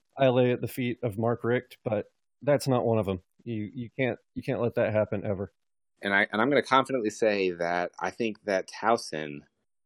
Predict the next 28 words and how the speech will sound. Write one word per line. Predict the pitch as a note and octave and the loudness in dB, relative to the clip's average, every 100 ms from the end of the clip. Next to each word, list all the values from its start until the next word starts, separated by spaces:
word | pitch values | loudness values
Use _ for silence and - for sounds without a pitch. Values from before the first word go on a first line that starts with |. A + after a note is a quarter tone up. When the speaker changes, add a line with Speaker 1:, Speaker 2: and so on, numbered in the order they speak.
| _ | _
Speaker 2:
probably | - G2+ G#2+ A2 G#2+ | -8 -2 0 2 2
has | - F#2+ - | 2 -2 0
similar | G#2+ G#2 G#2 | -4 0 0
talent | - - G2 D#2+ | 0 -2 -4 -2
level | D#2 D#2 D#2 | -4 -2 -4
to | - | -6
Central | - E2 D#2+ | -8 -8 -4
Michigan. | D#2 D2 C2+ C#2+ D2 | -4 -4 -6 -6 -4
I | F2 | 0
mean, | E2+ E2+ | 2 2
that's | E2+ | 0
just | - F2 - | 0 -4 2
the | |
worst | E2 F2+ - | 4 4 4
team | G2 | 0
in | F2 | 2
the | F2+ | 2
F | - | 2
B | D#2 | 0
S | F2+ B2 - | 2 2 0
and | D#2 D#2+ D#2 _ _ | -4 -4 -18 _ _
the | F2+ | -2
top | - G#2 A2+ | 2 4 6
of | F#2 | 8
the | F#2 | 8
F | A2+ | 6
C | - E2+ | 2 2
S, | D#2+ - | 2 0